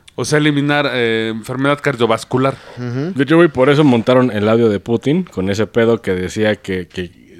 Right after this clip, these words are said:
Speaker 3: de que la trampa era matar a todos los viejos y que iban a tener la ira de Dios, pero ob-, obviamente un güey montó nada más los audios,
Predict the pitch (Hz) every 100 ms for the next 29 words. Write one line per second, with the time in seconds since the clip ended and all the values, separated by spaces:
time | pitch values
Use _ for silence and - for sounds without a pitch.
0 | 82 98 101 104 101 98 110 110 113 104
1 | 107 104 95 104 101 98 101 101 95 92
2 | 101 101 123 110 95 - 90 90 95 98
3 | 87 90 98 104 104 98 95 104 107 -
4 | 101 98 107 110 113 117 110 120 120 117
5 | 107 139 - _ 82 82 87 92 98 107
6 | 117 147 127 117